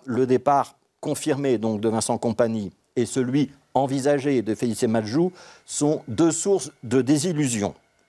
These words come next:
On va en ajouter une troisième, les tergiversations autour, euh, du nouveau stade de l'Union Saint-Gilloise qui, si elle se prolonge, pourrait bien finir par avoir raison de l'enthousiasme du nouveau propriétaire du club. Bref,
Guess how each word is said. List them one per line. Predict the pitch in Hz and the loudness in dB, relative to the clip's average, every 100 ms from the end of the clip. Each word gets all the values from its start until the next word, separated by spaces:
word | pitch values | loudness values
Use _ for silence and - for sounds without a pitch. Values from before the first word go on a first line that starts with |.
| - | -6
On | 104 | 0
va | 123 | 0
en | 123 | 0
ajouter | 110 113 139 | -2 -2 0
une | 120 | 0
troisième, | - 107 95 127 156 165 - - - | 0 0 2 2 2 -2 -8 -20 -10
les | 107 107 101 | -2 0 0
tergiversations | - 135 117 123 123 - 110 - 143 127 | 0 -2 -2 -2 -2 -2 -4 -4 -2 -2
autour, | - 135 127 104 | -2 0 0 2
euh, | 101 101 | 2 2
du | 98 101 | 0 -2
nouveau | 110 139 123 | 2 4 4
stade | 120 - 135 110 | 0 0 0 0
de | |
l'Union | 110 117 123 | -2 0 -2
Saint-Gilloise | 113 104 101 107 143 - | -2 -4 -2 2 2 2
qui, | 113 | -6
si | 95 139 | -4 -2
elle | 120 | 0
se | 123 | 0
prolonge, | 104 113 113 151 139 - - - - | 0 2 2 2 0 -4 -10 -18 -2
pourrait | 113 117 | 2 2
bien | 113 135 | 2 -2
finir | 127 127 123 | -2 -4 -2
par | 107 | -2
avoir | 107 117 110 | 0 0 0
raison | 117 117 131 | -2 -2 -2
de | 123 107 | 0 0
l'enthousiasme | 107 107 101 120 135 127 107 | 0 -2 0 0 0 -2 -4
du | 110 | 0
nouveau | 110 117 | 0 2
propriétaire | - 113 - 117 - - | 0 -2 -2 0 2 2
du | 117 113 | 0 -4
club. | 113 92 | -2 -2
Bref, | 110 135 - | 0 0 -2